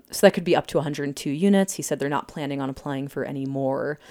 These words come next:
Um, so there could be, and it sounds like there probably will be some overnight accommodations, but it won't be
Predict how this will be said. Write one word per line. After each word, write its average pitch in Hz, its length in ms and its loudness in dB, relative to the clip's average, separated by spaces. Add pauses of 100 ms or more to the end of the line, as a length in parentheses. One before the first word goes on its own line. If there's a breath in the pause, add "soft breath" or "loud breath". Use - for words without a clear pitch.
(200 loud breath)
Um, 139 200 0
so 170 200 6
there 151 260 8
could 208 260 8
be, 156 200 0
and 135 100 0
it - 60 -8
sounds 147 160 -2
like 147 120 -4
there 139 80 -2
probably 143 220 -2
will 143 140 0
be 139 100 -8
some 143 240 -6
overnight 127 340 -6
accommodations, - 720 -10
but 139 160 -6
it - 200 -8
won't 143 240 -8
be 135 400 -8